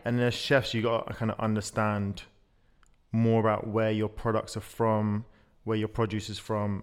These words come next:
and how to, like, mix them together. Like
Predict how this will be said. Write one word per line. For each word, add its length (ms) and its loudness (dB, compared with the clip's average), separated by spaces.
and 140 -4
how 240 -2
to, 140 -8
like, 200 -6
mix 300 -4
them 120 -4
together. 500 -4
Like 300 0